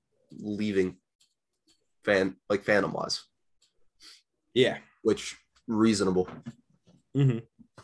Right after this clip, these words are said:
Speaker 1: So I, I personally like the move for Cleveland, though. I, I don't think Baker is that, I don't think Baker will ever be top ten, let alone top five. I
Speaker 2: Probably
Speaker 1: think
Speaker 2: won't
Speaker 1: Baker's
Speaker 2: be,
Speaker 1: gonna,
Speaker 2: right.
Speaker 1: gonna be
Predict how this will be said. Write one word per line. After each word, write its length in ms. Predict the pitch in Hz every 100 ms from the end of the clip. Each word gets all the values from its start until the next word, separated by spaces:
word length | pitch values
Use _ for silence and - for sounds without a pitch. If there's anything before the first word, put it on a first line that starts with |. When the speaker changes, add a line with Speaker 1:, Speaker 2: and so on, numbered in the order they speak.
| - _ _ _
Speaker 1:
So 280 | - 107 95 _ _ _ _ _ _ _ _ _
I, 400 | 123 143 143 147
I 40 | 160
personally 520 | 165 165 - 147 135
like 220 | 120 107
the 80 | 107
move 180 | 104 95
for 100 | -
Cleveland, 400 | 104 101 95 98
though. 220 | 101 - _ _ _ -
I, 220 | 117 113
I 20 |
don't 160 | 120 120
think 200 | 120 104
Baker 300 | 110 104 107
is 100 | 98
that, 220 | 104 101
I 80 | 101
don't 120 | 117
think 240 | 120 123 107
Baker 320 | 117 123 120
will 180 | 110 98
ever 220 | 107 110
be 140 | 104
top 280 | 101 101 101
ten, 260 | - 104 104 _ _ _ _ _ -
let 240 | 104 113
alone 320 | 107 107 107
top 260 | 104 98 98
five. 320 | 95 98 101 _ _ _ _ _ _ - _ -
I 60 |
Speaker 2:
Probably 160 | 180 131
Speaker 1:
think 100 | 113
Speaker 2:
won't 180 | 107 104
Speaker 1:
Baker's 100 | 98
Speaker 2:
be, 100 | 98
Speaker 1:
gonna, 80 | 104
Speaker 2:
right. 320 | 101 95 -
Speaker 1:
gonna 140 | 117
be 320 | 107 107 104